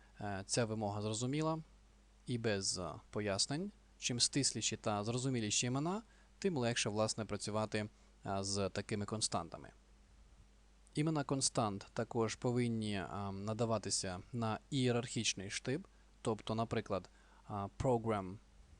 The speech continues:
нижнє підкреслення version, program, нижнє підкреслення author, program,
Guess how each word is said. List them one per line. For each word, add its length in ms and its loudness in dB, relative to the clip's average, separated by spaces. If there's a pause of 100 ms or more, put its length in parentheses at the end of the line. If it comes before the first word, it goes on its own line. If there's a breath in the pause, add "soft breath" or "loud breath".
нижнє 320 0
підкреслення 640 -2
version, 480 2 (400 loud breath)
program, 400 2
нижнє 400 0
підкреслення 680 -2
author, 460 2 (340 soft breath)
program, 520 2